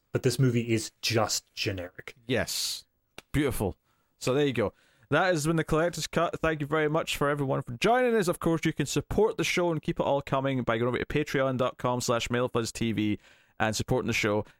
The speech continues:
Speaker 2: At the three dollar tier, you get a bonus episode every month where we'll do a movie that sort of ties into the, the, whatever the theme is. So in this case, we
Speaker 1: Mm-hmm.
Speaker 2: did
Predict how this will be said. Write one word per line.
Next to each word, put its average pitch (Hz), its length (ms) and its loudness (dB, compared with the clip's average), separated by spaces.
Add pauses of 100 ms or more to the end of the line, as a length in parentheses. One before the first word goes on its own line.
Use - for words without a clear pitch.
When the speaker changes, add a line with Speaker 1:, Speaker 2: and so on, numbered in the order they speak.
Speaker 2:
At 107 140 0
the 113 60 0
three 147 160 2
dollar 139 240 2
tier, 135 200 0
you 123 60 0
get 113 120 0
a 113 40 0
bonus 139 300 0
episode 135 360 0
every 127 200 0
month 135 320 0
where 123 100 2
we'll 110 100 2
do 117 100 2
a 110 60 2
movie 107 200 2
that 104 120 0
sort - 160 0
of - 60 -4
ties 110 280 2
into 113 400 0
the, 101 380 2
the, 95 440 0 (120)
whatever 117 280 0
the 110 80 0
theme 131 200 0
is. 139 200 2
So 120 160 2
in 107 80 0
this 113 140 0
case, 113 260 -2
we 110 100 0
Speaker 1:
Mm-hmm. 107 100 -2
Speaker 2:
did 101 240 -2